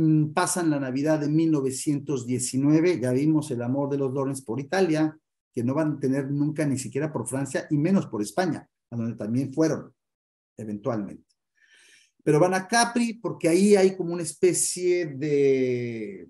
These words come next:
de mundillo de expatriados ingleses, y, este, y porque los invita también un novelista que hoy día ya nadie lee, nadie se acuerda de él,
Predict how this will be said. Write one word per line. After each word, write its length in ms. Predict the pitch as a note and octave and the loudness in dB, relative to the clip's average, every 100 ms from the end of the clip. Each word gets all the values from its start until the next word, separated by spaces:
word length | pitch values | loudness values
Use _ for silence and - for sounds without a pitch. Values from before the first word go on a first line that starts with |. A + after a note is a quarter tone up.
| - | -8
de 140 | B2+ | -4
mundillo 540 | C#3 B2+ C3 E3 D#3 D#3 | 0 -2 0 -2 2 0
de 80 | |
expatriados 760 | C3 - C3 B2 C#3 C3+ C3 B2 | 0 -4 -6 -4 -2 -2 -2 -4
ingleses, 880 | B2+ C#3 G#3 G3 G#3+ G#3+ - - _ _ _ | -4 0 2 2 2 -2 -4 -12 _ _ _
y, 440 | E3+ F#3 F#3 F#3+ - | -12 -8 -8 -8 -4
este, 580 | C#3 B2+ - - C#3+ C3+ | -4 -2 -6 -4 -4 -4
y 120 | E3+ | -6
porque 300 | D#3 F3 D3+ | -6 -4 2
los 220 | D#3 C#3+ D3+ | 2 2 -2
invita 560 | C3 C3+ E3 D3 D3 | -6 -4 -6 -6 -8
también 540 | C3+ B2+ C3 C#3 - - _ _ _ _ | -4 -4 -2 -2 -4 -12 _ _ _ _
un 140 | F#3 G3 | 0 4
novelista 680 | F#3 E3 E3+ D#3 - D#3 | 4 4 2 0 -4 -6
que 140 | - D3+ | -4 0
hoy 240 | D3+ D#3 | 4 4
día 320 | D3 C#3+ C#3+ C3 | 4 -2 -2 -2
ya 200 | C3+ B2 | -2 -2
nadie 300 | B2 A#2+ B2 | -2 -4 -2
lee, 360 | F3+ F3+ F3 - | 0 -2 -4 -10
nadie 280 | A#2+ B2 | -6 -4
se 100 | B2+ | -4
acuerda 360 | A#2+ - B2+ B2+ | -6 -6 -4 -4
de 140 | C3 | -2
él, 220 | D#3 D#3 | -4 -4